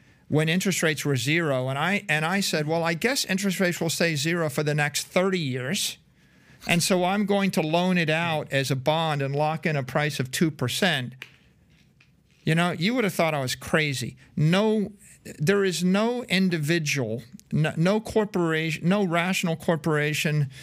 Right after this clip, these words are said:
no economic actor that would loan money forever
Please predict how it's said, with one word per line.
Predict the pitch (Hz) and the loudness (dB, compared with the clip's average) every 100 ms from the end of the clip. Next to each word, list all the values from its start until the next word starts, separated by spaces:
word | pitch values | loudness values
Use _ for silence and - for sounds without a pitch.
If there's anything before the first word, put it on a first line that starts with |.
| - - - | -20 -20 -4
no | 151 170 175 | 0 2 2
economic | - 160 165 151 143 139 135 | 0 0 0 0 0 0 0
actor | 131 131 131 151 123 110 - - | 0 -2 -2 -2 -2 -6 -14 -12
that | - 131 151 | -2 0 2
would | 147 135 | 0 0
loan | 139 151 160 147 | 0 0 0 0
money | 139 139 127 | 0 0 -2
forever | - - - 135 123 120 | -4 -4 -2 -2 -2 -6